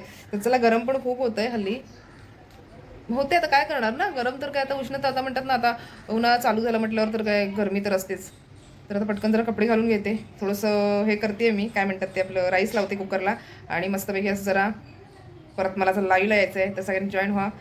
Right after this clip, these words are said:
जरा आत-, आत्ता काय होतंय, हल्ली लाईव्हमध्ये वेळ अजिबात मिळत नाहीये, खूप थोडा कमी मिळतोय, थोडंसं समजून घ्या मला. <laughs> काय आज वाटतं, माझा चेहरा असं वाटत असेल ना तुम्हाला, एकदम जरा असं एकदम ह्याच्यासारखा?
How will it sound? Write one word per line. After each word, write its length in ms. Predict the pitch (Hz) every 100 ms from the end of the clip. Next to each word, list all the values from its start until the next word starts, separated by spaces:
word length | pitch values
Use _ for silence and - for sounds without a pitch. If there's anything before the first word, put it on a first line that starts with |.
| - 202
जरा 120 | 202
आत-, 440 | 175 - - -
आत्ता 300 | 170 180 -
काय 180 | 202 208
होतंय, 260 | 233 196 202
हल्ली 320 | 196 175 208 - -
लाईव्हमध्ये 400 | 185 190 202 202
वेळ 200 | 190 190
अजिबात 240 | 190 202
मिळत 220 | 202 185 196
नाहीये, 240 | 170 175 190
खूप 300 | 196 196 214
थोडा 100 | 202
कमी 220 | 196 202
मिळतोय, 280 | 196 190 196
थोडंसं 320 | 208 190 208
समजून 300 | 202 180 196
घ्या 160 | 202
मला. 240 | 185 180 190
<laughs> 880 | 208 208 214 202 202 208 - - -
काय 200 | 220 202 - - - - - - - - - 196
आज 120 | 277
वाटतं, 520 | 285 262 - 339 247
माझा 140 | 262 277
चेहरा 240 | 294 277
असं 120 | 311
वाटत 180 | 294 302
असेल 200 | 311 262
ना 60 | 262
तुम्हाला, 320 | 247 240 254
एकदम 220 | 233 233
जरा 160 | 233 233
असं 160 | 240
एकदम 500 | 226 220 220 220 214
ह्याच्यासारखा? 480 | 220 220 220 214